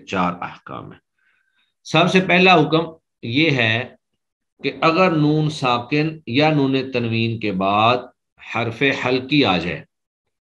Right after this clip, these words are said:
हरूफ हल्की आप जानते हैं छः हैं, हमजा, हा, आइन, हा और गैन, खा। इसकी तफसील यहाँ पर आगे मौजूद ही है, ये है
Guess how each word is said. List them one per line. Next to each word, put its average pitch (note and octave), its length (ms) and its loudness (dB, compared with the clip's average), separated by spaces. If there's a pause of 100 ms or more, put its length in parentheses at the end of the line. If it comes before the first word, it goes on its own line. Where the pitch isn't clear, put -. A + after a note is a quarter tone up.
(560)
हरूफ A#2+ 260 0
हल्की C3+ 400 2
आप C#3 180 0
जानते B2+ 420 -2
हैं D3 240 -2
छः B2+ 360 2
हैं, D3+ 260 -2 (240)
हमजा, G#2 600 0 (640)
हा, A#2+ 600 2
आइन, C3 300 0
हा D3 380 0
और A#2 300 -4
गैन, G#2+ 260 -2
खा। - 440 -4 (680)
इसकी C#3+ 220 -4
तफसील D3+ 380 0
यहाँ C#3+ 200 4
पर C3+ 120 0
आगे B2 200 2
मौजूद C3 380 -2
ही C3 120 0
है, C#3 180 -6 (480)
ये A2+ 180 -2
है C3+ 240 -4